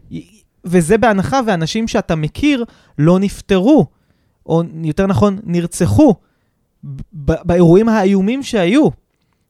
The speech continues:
או שנמצאים כרגע, אה, ב-, במעמקי עזה. כלומר,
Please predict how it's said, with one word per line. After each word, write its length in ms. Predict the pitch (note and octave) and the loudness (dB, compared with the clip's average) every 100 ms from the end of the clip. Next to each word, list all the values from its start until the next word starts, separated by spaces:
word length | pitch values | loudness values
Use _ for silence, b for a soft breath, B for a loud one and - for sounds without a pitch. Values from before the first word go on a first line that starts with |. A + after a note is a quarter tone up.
| _ _ | _ _
או 140 | E3 | -4
שנמצאים 540 | F3+ G#3 G3 - G#3 G#3+ | 0 -2 -2 -2 -4 -2
כרגע, 600 | G#3 G#3 G#3 G#3 G3+ F#3+ | -4 -2 -2 -2 -2 -4
אה, 540 | F3 F#3+ F#3+ F#3+ F#3+ F#3 | -6 -2 -2 -2 -2 -4
ב-, 320 | F3 F3+ F3+ F3+ | -4 -2 -2 -2
במעמקי 520 | F3+ F3+ F3+ F3+ G3 | -2 0 -2 -2 -2
עזה. 300 | F#3 C4+ F3+ B2 - _ _ _ _ _ _ - | 0 0 0 -4 -8 _ _ _ _ _ _ 0
כלומר, 440 | F#3 F#3 F#3 F3 | 0 2 -2 -4